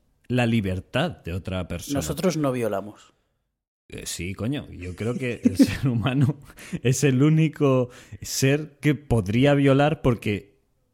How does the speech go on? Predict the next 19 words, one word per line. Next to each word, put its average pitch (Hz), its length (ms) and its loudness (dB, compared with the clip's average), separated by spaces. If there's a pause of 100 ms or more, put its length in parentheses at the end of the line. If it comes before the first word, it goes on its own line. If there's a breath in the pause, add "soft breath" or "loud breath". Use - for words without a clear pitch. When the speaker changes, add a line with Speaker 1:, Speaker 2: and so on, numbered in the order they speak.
(120)
Speaker 1:
está 127 640 -2
atentando 123 720 2
contra 101 500 0
la 98 200 -2
libertad 95 480 -2
de 120 80 0
otros 98 340 -6
seres. 117 400 -4 (600 soft breath)
Pero 92 640 0
un 113 140 0
animal 139 680 0 (680)
contra 101 460 -2
otro 110 220 -4
animal, 160 880 -6
no 123 160 0
sé. 151 360 -4 (220)
Speaker 2:
Hostia, - 140 -20
Speaker 1:
Claro, 135 280 4
Speaker 2:
tío. 131 140 -4